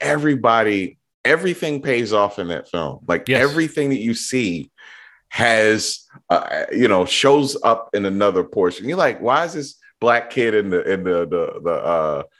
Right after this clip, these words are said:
Speaker 1: the garage of <laughs> the, that, this, he's so cool. There's no
Speaker 2: Mm-hmm.
Speaker 1: way that he will not appear again."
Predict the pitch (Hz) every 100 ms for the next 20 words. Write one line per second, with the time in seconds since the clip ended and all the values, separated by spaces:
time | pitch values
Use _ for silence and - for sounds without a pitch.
0 | _ _ _ - 95 101 104 107 104 101
1 | 98 92 95 101 - 160 143 135 123 123
2 | - - 139 - 139 139 127 117 147 127
3 | 127 90 - - 120 165 180 - 151 147
4 | 165 151 123 104 - 123 127 147 139 131
5 | 113 113 117 107 110 110 107 98 - _
6 | - - _ 92 - 127 117 101 92 95
7 | 80 -